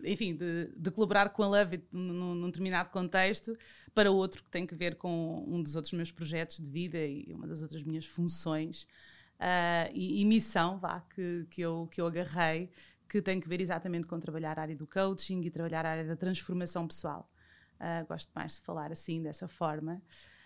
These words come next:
Ahm, e, e o Enneagrama veio trazer um, um sentido muito grande para mim e para o trabalho que eu, primeiro para mim, não é? Porque experimentei em mim, claro,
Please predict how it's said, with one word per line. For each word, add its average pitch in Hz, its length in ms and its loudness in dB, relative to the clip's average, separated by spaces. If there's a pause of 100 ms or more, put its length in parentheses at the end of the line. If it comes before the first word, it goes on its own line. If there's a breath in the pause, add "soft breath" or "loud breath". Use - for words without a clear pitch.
(100)
Ahm, 180 920 2
e, 185 840 -2
e 190 160 0
o 196 80 4
Enneagrama 196 760 2
veio 170 220 2
trazer 190 680 -2
um, 180 440 -2
um 190 40 -2
sentido 180 440 -2
muito 185 300 0
grande 180 340 2
para 202 160 4
mim 196 340 4 (440 soft breath)
e 190 100 -2
para 190 120 4
o 185 40 2
trabalho 180 480 2
que 190 120 -4
eu, 175 200 0
primeiro 208 360 4
para 208 140 2
mim, 202 140 2
não 220 100 2
é? 202 120 0
Porque - 340 -10
experimentei 202 600 6
em 180 100 4
mim, 190 300 0
claro, 185 300 6